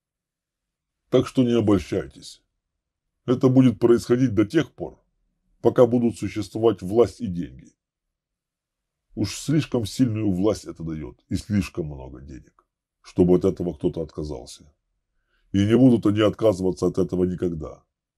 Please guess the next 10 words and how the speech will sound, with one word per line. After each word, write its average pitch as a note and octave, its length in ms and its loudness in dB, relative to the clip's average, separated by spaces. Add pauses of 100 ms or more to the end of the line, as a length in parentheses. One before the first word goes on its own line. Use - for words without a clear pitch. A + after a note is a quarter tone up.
(100)
Даже A#2 240 0
перед A#2+ 240 0
страхом A#2+ 460 2
разоблачения A2+ 800 0
они G#2 220 -8
будут A2 420 -6
продолжать G#2+ 720 0
уничтожать G2 640 -4
ваших F2 340 -4
детей. E2 460 -10